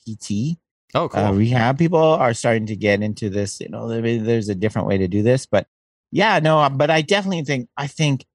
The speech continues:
Speaker 1: the critical thing, all these things could be connected better.
Speaker 2: Yeah.
Speaker 1: Strength and co-, conditioning and skill, if they, t-, you know, just, we talk to each other more and had kind of a similar goals and things. So, yeah.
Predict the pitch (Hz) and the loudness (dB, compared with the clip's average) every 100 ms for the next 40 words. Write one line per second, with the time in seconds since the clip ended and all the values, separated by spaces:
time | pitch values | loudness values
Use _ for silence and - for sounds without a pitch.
0 | _ _ _ 123 - 156 147 139 131 - | _ _ _ -4 0 2 2 0 -2 2
1 | 175 208 196 - 165 - - 117 101 117 | 2 4 2 2 0 0 -2 -2 -2 -2
2 | 95 101 - 98 85 90 98 92 90 92 | 0 -2 -4 -8 -4 0 0 0 -2 -2
3 | 101 - _ _ _ _ 156 160 147 147 | -4 -8 _ _ _ _ -2 0 0 0
4 | 135 - - 117 120 120 101 90 - - | -2 -4 0 0 2 0 0 -2 -4 0
5 | 120 101 98 90 - - 110 104 104 104 | 2 2 -2 -4 -8 -4 0 0 -2 0
6 | 110 98 131 120 - 104 95 95 92 92 | 0 2 0 0 0 -2 2 2 2 2
7 | 95 95 95 - _ _ _ _ 113 110 | 2 2 0 -4 _ _ _ _ -6 -2
8 | 107 95 110 101 95 95 - 104 101 98 | 0 0 2 2 2 2 2 2 4 2
9 | 90 98 101 104 104 101 95 101 98 92 | 2 0 2 0 -2 -4 -4 -4 -4 -6
10 | - 117 110 131 156 160 | -2 0 0 2 2 2